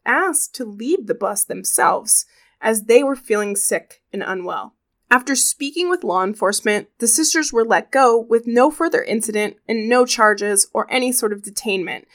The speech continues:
as the police deemed that the two of them were no cause for concern, they were harmless.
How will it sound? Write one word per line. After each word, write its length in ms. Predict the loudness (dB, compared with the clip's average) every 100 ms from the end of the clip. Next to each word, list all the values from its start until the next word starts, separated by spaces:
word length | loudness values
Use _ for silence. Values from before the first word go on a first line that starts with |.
| _ _
as 160 | -2 -2
the 80 | -2
police 420 | -4 0 2 2
deemed 600 | -2 -2 0 0 0 -4 -6
that 120 | -6
the 80 | -6
two 520 | -4 -2 -2 -4 -6 _ _ -4
of 200 | -4 0
them 380 | 2 2 0 -8 _
were 400 | 2 2 2 -2 _
no 260 | -6 0 0
cause 360 | 0 0 0 -2
for 140 | -4
concern, 640 | -2 0 0 -2 -2 -6 -10 _ _ -6
they 120 | -2
were 120 | -2
harmless. 760 | -2 -6 -6 -12 -6 -4 -4